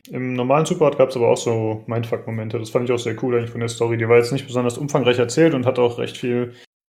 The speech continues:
Interpretationsspielraum gelassen, aber da gab's auch so coole Momente, dass du halt in so einer Gefängniszelle bist und dann,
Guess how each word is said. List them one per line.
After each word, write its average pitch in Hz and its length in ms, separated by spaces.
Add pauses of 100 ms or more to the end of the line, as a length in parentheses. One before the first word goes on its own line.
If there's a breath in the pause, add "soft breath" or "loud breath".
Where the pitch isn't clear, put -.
(200)
Interpretationsspielraum 123 1000
gelassen, 120 300
aber 107 100
da 107 100
gab's 107 220
auch 110 100
so - 200
coole 110 160
Momente, 107 320
dass 107 180
du 113 80
halt 110 320 (680)
in 110 100
so 113 80
einer 113 160
Gefängniszelle 123 640
bist 120 240
und 113 80
dann, 110 480